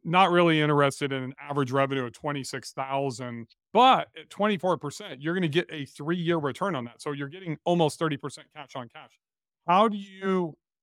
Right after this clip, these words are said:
tell me about that market. What is Beckley? Is it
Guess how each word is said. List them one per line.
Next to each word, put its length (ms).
tell 160
me 120
about 260
that 160
market. 340
What 180
is 200
Beckley? 580
Is 240
it 80